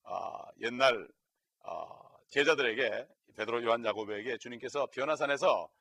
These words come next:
주님의 변화된 모습을 보여줬을 때, 아, 바로 엘리야와, 아, 모세가 주님과 함께 있는 것을, 주님과 함께 있는 것을 보여주신 것입니다. 그 변화산은 바로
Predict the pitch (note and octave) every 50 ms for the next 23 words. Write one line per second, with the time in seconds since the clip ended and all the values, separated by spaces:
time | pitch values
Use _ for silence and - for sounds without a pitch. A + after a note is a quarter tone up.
0 | _ _ - - B2 A#2 B2 A2+ - - A2 A#2 B2 C3+ C#3+ D3+ D3+ D3+ D3+ C#3+
1 | D#3+ E3 F#3 F#3+ F#3+ G#3+ - _ _ _ _ _ _ - A#2+ A#2 A2+ G#2+ G#2 -
2 | - G#2 F#2+ - G2 G2 A2 B2 - _ _ _ _ _ _ _ _ _ _ -
3 | - - _ - G2 G2+ G2+ - - _ A2 G#2 G#2+ A2+ A2 A2 A2 A#2 B2+ C3
4 | C3+ C#3+ - _ _ _ _ _ _ _ - - - - - - - - _ _
5 | _ _ _ _ _ _ F#2 G2+ G#2+ G#2 G#2 G#2+ G2+ A#2 A2+ A2 A2+ - _ _
6 | - B2 C3+ D3 D3 C3+ C3+ - D3+ D3+ D3 C#3 C#3+ C#3 C#3 C#3 B2 - F3 C3
7 | F2 - _ _ _ _ _ _ _ _ _ _ _ _ - G#2+ G#2+ G#2+ A2+ A2+
8 | G2+ G2 A#2 - - G#2 G2 F#2+ F#2 F#2 F#2 - C#3+ D3 - _ A#2 G#2+ G#2+ G#2+
9 | - - - A2+ G#2+ - A2 G2+ F#2+ - - - - - _ _ _ _ _ _
10 | _ _ _ - D3 F#3 F3+ - C#3+ D3 D#3+ D#3+ D#3 E3+ E3+ F3+ F#3 E3 D#3+ F3+
11 | G3 D#3+ A#2 -